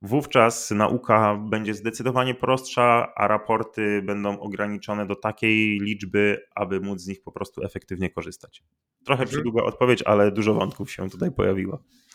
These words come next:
Speaker 2: Ale to, to jak najbardziej przydatne, to nawet właśnie jak ja słuchałem, no to dużo sklepów internetowych może wynieść, e, z tego wartościowe informacje. Na pewno, no jeżeli,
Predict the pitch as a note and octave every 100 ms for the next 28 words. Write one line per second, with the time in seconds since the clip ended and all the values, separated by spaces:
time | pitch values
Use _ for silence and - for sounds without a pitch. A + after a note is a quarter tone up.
0 | - C#3+ D3+ - D#3+ D3+ E3 D#3 D3+ D#3+
1 | D3+ D#3 D3+ - - D3 D3 D#3+ D3 C#3+
2 | C#3 C3 C3+ C#3 - C#3 C3+ - C#3+ -
3 | C#3 C#3+ C#3 C#3 C3+ C3+ B2+ B2+ - C3
4 | C3 C3 A#2+ A#2+ B2 C3 B2+ - B2+ B2
5 | A2+ A#2+ A#2 A#2 - - A2 A2 - B2
6 | A#2+ A#2 A2 A#2 - A#2+ A#2 A2 - A2+
7 | A#2+ - C#3+ C#3 A#2+ B2+ B2 A#2+ A#2 A#2
8 | A#2 B2 B2